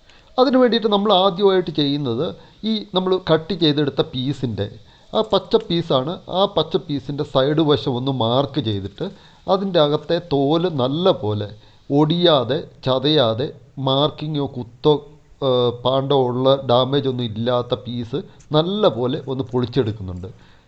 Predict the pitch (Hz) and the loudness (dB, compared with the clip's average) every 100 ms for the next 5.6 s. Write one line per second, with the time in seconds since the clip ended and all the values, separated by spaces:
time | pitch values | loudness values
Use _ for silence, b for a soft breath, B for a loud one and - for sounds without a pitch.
0 | b 208 226 226 180 170 202 - 196 262 | b 2 4 4 4 2 -2 -2 -2 -4
1 | - 180 196 190 196 - 160 165 - - | -10 -6 -4 -4 -4 -6 -4 -4 -8 -4
2 | 165 160 165 220 233 214 202 - 165 160 | 0 4 4 4 4 4 4 0 0 2
3 | 160 143 156 135 110 113 104 98 92 104 | 0 0 0 0 0 -2 -4 -6 -8 -10
4 | - b b b - 151 180 202 - - | -12 b b b -4 0 0 -2 -6 -20
5 | _ _ 139 135 143 | _ _ -6 -4 -2